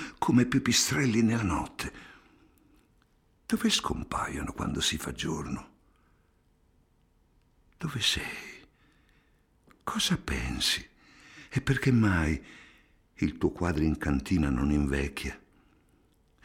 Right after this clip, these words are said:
Meglio non saperlo. L'assenza di motivi può spiegare di per sé stessa una separazione. Giunge nell'aria un sentore di mare.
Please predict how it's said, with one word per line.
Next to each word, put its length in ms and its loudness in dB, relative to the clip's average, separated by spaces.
Meglio 300 4
non 120 2
saperlo. 800 -4
L'assenza 680 2
di 120 4
motivi 460 4
può 140 -4
spiegare 680 0
di 100 4
per 180 -2
sé 200 0
stessa 680 0
una 180 -2
separazione. 1000 -4
Giunge 560 2
nell'aria 720 0
un 160 2
sentore 640 0
di 120 0
mare. 560 -2